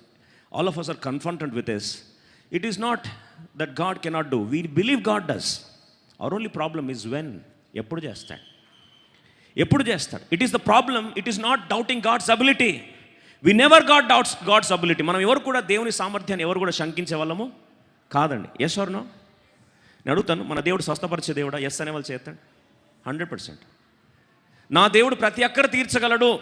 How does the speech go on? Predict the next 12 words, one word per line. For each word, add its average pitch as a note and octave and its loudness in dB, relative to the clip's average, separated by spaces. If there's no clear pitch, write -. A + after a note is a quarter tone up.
ఆయన F#3 0
మహా-, E3+ -4
కృపా A3+ 0
మహదేశం A3+ 2
నుండి A3 -2
ప్రతి G#3 -4
అక్కర A3+ -2
తీర్చని G#3+ -4
ఎంతమంది G#3 -2
నమ్ముతున్నారు? G#3 -8
హండ్రెడ్ G3 -12
పర్సెంట్. - -18